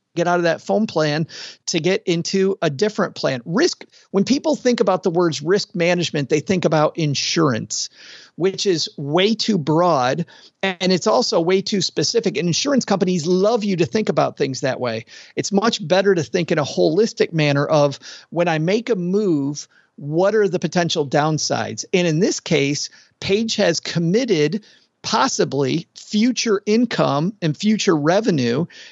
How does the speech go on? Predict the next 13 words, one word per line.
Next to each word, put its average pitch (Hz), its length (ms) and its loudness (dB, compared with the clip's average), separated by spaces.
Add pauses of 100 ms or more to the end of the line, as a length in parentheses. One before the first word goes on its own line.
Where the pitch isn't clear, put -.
(120)
if 190 240 0
things 175 500 -2
change 170 480 -2
in 175 180 0
her 170 180 0
life, 196 460 0
which 190 420 -2 (520)
happens 180 380 0
to 208 160 0
us 180 120 -2
all. 170 440 0 (320)
And 156 460 -2
now 180 480 2